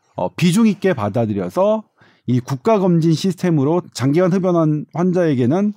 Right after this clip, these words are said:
이렇게 씨티를 지원하고 있는데 저, 제가 여러 번 말씀드렸지만 저는 개인적으로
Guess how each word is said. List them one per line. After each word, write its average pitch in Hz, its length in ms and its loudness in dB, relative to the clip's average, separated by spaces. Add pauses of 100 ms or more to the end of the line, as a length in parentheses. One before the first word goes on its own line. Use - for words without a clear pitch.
(320)
이렇게 120 240 -2
씨티를 165 1200 -2 (360)
지원하고 143 520 2
있는데 98 500 -2 (720)
저, 135 320 0
제가 170 340 0
여러 147 200 2
번 196 100 2
말씀드렸지만 131 760 -2 (100)
저는 220 380 2
개인적으로 165 920 0